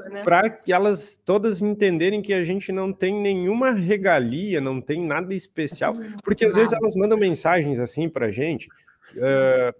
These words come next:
Speaker 2: como se a gente tivesse tudo antes, como se eles tão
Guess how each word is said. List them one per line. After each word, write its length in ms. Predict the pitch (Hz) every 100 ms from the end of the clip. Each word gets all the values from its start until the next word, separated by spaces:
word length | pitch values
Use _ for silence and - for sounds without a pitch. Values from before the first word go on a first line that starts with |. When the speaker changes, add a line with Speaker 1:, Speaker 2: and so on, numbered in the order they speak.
| _
Speaker 2:
como 260 | 131 147 151
se 360 | 156 156 151 120
a 100 | 123
gente 320 | 123 143 156
tivesse 720 | 143 147 135 143 - 156 151 139
tudo 300 | - 185 226
antes, 540 | 156 202 208 127 - -
como 200 | 113 131
se 100 | 143
eles 140 | 139
tão 280 | - 143 165